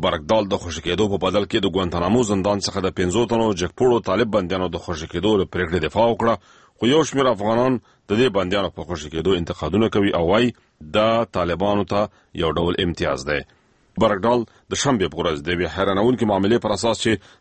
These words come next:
د قطر په منځګړتوب وشوه، د طالبانو له اسارت څخه آزاد شو. د امریکا حکومت د برګډال په بدل کې پنځه تنه جګپوړي طالب مشران له ګوانتانامو زندان څخه خوشي او قطري چارواکو ته یې حواله کړل. په خوشي شوو کسانو شرط ایښودل شوی چې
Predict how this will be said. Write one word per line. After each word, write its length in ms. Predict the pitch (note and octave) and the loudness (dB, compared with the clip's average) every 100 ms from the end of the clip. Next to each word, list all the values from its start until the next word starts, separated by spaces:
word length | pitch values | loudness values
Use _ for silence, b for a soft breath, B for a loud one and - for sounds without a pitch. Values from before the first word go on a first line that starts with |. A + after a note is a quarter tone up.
| F2 | -4
د 120 | - | -2
قطر 200 | C3 B2 G2 | -2 -2 -2
په 40 | G2 | 0
منځګړتوب 440 | F#2 F2 E2+ A#2 A#2 | 0 -2 0 2 2
وشوه، 260 | G#2 A#2 A2 b b - | 2 0 0 b b -8
د 40 | - | -2
طالبانو 420 | F2+ F#2+ G#2 G2 | 0 2 0 2
له 60 | E2+ | 0
اسارت 260 | F2 E2 F2 - | -2 -2 -4 -4
څخه 140 | - D2+ | -4 -2
آزاد 280 | D2+ D2+ - | 0 -2 -2
شو. 140 | D#2+ D2+ - b b b | -2 -2 -4 b b b
د 100 | A2 | 0
امریکا 240 | A2 A2+ A#2+ A2 | 2 2 0 0
حکومت 340 | G2 G#2+ A2 - B B | 0 2 0 -2 B B
د 40 | G2+ | 0
برګډال 380 | G#2 F#2 G2 A#2 F#2+ | 0 2 2 0 0
په 60 | G2 | -2
بدل 180 | F#2+ A2 F#2 | 0 0 0
کې 200 | G#2+ G2 | 0 0
پنځه 180 | G#2 G2+ | 0 0
تنه 200 | G#2 G2+ E2+ | 0 -2 -2
جګپوړي 320 | E2+ G#2 G#2+ F#2+ | -2 0 0 0
طالب 180 | F#2+ F#2+ | -2 -2
مشران 280 | F#2 - G#2 F2 b b | -4 -2 -2 -4 b b
له 60 | G2 | -2
ګوانتانامو 560 | F#2+ G2+ G2 G2 A2+ F#2+ | 2 0 0 0 0 0
زندان 220 | F#2 F#2+ F#2 | 0 -2 -2
څخه 220 | E2+ D#2+ | -4 -6
خوشي 300 | - A2 B2 A2+ b b - | -4 0 2 0 b b -4
او 60 | F#2 | -2
قطري 240 | F#2+ F#2+ G2 | -2 -2 -2
چارواکو 440 | F2 D#2 D#2+ F2 | -2 -2 -2 -2
ته 120 | F#2 | -2
یې 100 | F2 | 0
حواله 280 | D#2 D2+ D2 | 2 2 0
کړل. 240 | D2 D#2 C#2+ - B B B - | -2 -4 -6 -8 B B B 0
په 120 | B2+ | 2
خوشي 240 | C#3 C3 C3 | 4 2 4
شوو 220 | D#3+ C3 | 2 2
کسانو 320 | A#2 C3 B2+ | 0 2 0
شرط 320 | A2 C#3 C3+ | 0 -2 -2
ایښودل 340 | A#2+ A2+ A2 G#2 | -2 0 0 2
شوی 180 | A#2+ A2 | 2 2
چې 120 | A#2 | 0